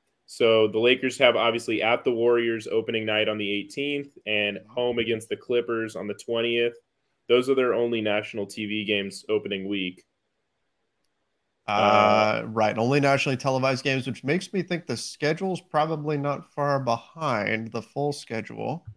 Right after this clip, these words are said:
Speaker 1: Yeah, some pretty interesting games, though, in this opening week. <laughs>
Speaker 2: Uh, what are some of the, the, well, let me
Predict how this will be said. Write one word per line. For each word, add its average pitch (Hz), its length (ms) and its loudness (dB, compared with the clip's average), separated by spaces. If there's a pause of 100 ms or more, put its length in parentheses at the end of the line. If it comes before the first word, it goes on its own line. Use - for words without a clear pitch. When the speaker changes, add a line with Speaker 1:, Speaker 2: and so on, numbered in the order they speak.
(420)
Speaker 1:
Yeah, 101 600 -4
some 135 220 -10
pretty 175 200 4
interesting 156 440 -2
games, 120 320 0
though, 110 180 0
in 104 80 -4
this 104 140 -6
opening 101 440 -2
week. 98 240 -6 (200)
<laughs> 139 100 -4 (2000)
Speaker 2:
Uh, 135 560 4
what 160 140 6
are 202 80 6
some 190 180 2
of 165 60 2
the, 151 140 6 (140)
the, 101 120 -4
well, 240 220 8
let 233 120 0
me 233 240 4